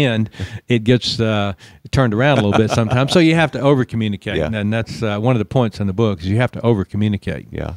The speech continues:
Speaker 2: I'm, I'm sure it taught you, uh, how to, to be brief with your communication too, right? <laughs> Otherwise, your knuckles will get raw.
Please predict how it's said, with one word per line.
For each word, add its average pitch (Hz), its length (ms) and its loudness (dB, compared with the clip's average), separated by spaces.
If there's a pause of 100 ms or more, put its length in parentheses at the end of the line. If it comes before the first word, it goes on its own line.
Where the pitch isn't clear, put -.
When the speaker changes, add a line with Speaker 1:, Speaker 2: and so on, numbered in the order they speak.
Speaker 2:
I'm, 92 220 -6
I'm 90 100 -2
sure 98 260 2
it - 140 -4
taught 87 220 2
you, 82 240 2
uh, 80 240 2
how 92 140 2
to, 80 180 0 (600)
to 92 60 -2
be 82 120 0
brief 101 340 2
with 85 100 -2
your 80 120 -2
communication 82 640 -2
too, 98 180 0
right? 76 240 -2 (240)
<laughs> 139 220 -12
Otherwise, 110 320 4
your 104 80 2
knuckles 104 300 0
will 87 80 -4
get 82 120 0
raw. 73 280 -2